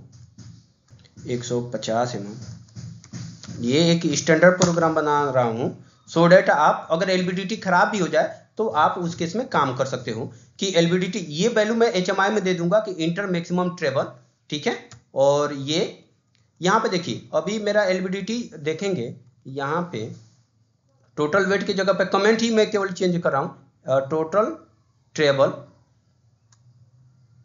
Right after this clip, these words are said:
total travel लिख देता हूँ यहाँ पे comment। Previous video जरूर देखिए so that और अच्छे से समझ पाए total, क्योंकि वीडियो बहुत बड़े होते जा रहे हैं, इसीलिए मुझे पुराने ही program edit करना पड़ा। Same type का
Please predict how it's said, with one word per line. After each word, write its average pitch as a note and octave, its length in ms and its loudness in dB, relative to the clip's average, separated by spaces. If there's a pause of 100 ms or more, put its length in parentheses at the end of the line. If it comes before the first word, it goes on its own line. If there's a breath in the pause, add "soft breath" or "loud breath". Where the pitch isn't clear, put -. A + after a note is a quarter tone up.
(240)
total B2+ 380 -4
travel A#2+ 420 -4
लिख A2 180 -4
देता A2 240 -6
हूँ A2 100 -4
यहाँ G#2+ 160 -8
पे - 160 -14
comment। A2 320 -8 (800 soft breath)
Previous F3+ 320 6
video F3+ 240 6
जरूर E3 260 4
देखिए D3 320 0
so D3 180 0
that C#3+ 180 0
और C#3+ 160 2
अच्छे C#3+ 200 0
से C#3 120 -10
समझ C3 240 -2
पाए A#2+ 140 -4 (100)
total, A#2+ 380 -8 (360 soft breath)
क्योंकि D3 200 -2
वीडियो C#3+ 260 2
बहुत D#3+ 240 4
बड़े D#3 140 4
होते D3+ 240 2
जा C3 160 4
रहे C3+ 120 0
हैं, C3 80 0
इसीलिए D#3+ 240 -2
मुझे D3 240 -2
पुराने C#3+ 360 0
ही E3 140 4
program D3+ 380 -2
edit C#3+ 300 -4
करना D3 200 -4
पड़ा। D3+ 220 0
Same G3 240 0
type F3+ 240 2
का F3+ 100 8